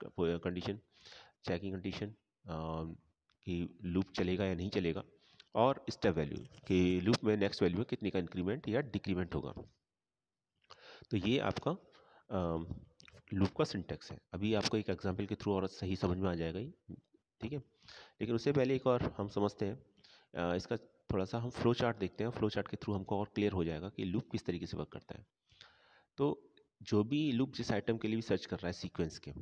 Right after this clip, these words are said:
पहले वो वैल्यू होगी, for example, I is equal to one है यहाँ पर, तो I is equal to one के लिए लूप चलेगा,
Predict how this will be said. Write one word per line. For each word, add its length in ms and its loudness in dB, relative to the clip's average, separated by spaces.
पहले 240 2
वो 300 0
वैल्यू 240 4
होगी, 160 0
for 160 2
example, 460 0
I 180 0
is 80 -4
equal 240 -2
to 100 0
one 120 2
है 100 -2
यहाँ 140 -4
पर, 100 -8
तो 200 -10
I 140 2
is 80 -8
equal 180 -4
to 80 -2
one 120 -2
के 60 -2
लिए 120 2
लूप 160 -4
चलेगा, 360 -2